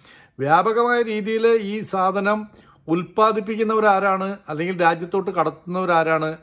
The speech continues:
അവരെ കണ്ടുപിടിച്ച് തക്കതായ ശിക്ഷ കൊടുക്കുക എന്നുള്ളത് മാത്രമേ ഇതിനൊരു പോംവഴിയുള്ളൂ. അതാരെ കൊണ്ട് സാധിക്കുക? ഇന്ത്യ ഒരു വലിയ കുടുംബമാണെങ്കിൽ നമ്മുടെ പ്രധാനമന്ത്രി മോദിജി, പ്രതിരോധ മന്ത്രിയായിരിക്കുന്ന അല്ലെങ്കിൽ ഹോം മിനിസ്റ്റർ ആയിരിക്കുന്ന അമിത് ഷാ,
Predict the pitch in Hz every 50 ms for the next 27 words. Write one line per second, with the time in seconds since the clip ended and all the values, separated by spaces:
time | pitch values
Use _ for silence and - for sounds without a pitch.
0 | - - 139 143 175 208 226 220 - 175 156 156 160 196 190 196 170 175 170 -
1 | - 185 185 196 196 - _ _ _ _ _ _ _ _ _ _ _ _ _ _
2 | _ _ _ - 180 175 - 214 226 233 240 247 240 - - 214 175 - 220 226
3 | 220 208 202 196 - - 214 214 220 220 214 - 175 175 180 185 202 214 208 196
4 | 196 190 208 196 180 175 175 185 185 180 - 208 208 208 202 185 180 180 190 180
5 | 170 - 175 156 156 160 175 180 170 147 151 165 175 170 - 135 151 165 165 165
6 | 180 170 185 196 202 190 156 190 185 180 196 180 214 214 233 254 - _ _ _
7 | _ _ _ _ _ _ _ - 151 156 180 175 214 220 214 220 214 202 190 202
8 | 214 214 208 202 196 196 214 208 214 208 202 208 208 208 226 247 254 247 - _
9 | _ _ _ - 160 165 170 180 180 170 170 175 180 180 185 180 180 175 185 190
10 | 202 202 190 - - 147 143 147 139 139 123 107 104 95 95 _ _ _ _ _
11 | _ _ _ - - 156 170 175 190 202 208 214 196 196 190 196 196 190 185 180
12 | 180 175 185 190 190 202 190 175 170 165 180 190 202 214 - 127 110 139 170 175
13 | 185 202 202 175 - - 202 180 170 160 165 160 175 180 196 202 - _ _ -
14 | 143 156 160 160 - - - - 127 101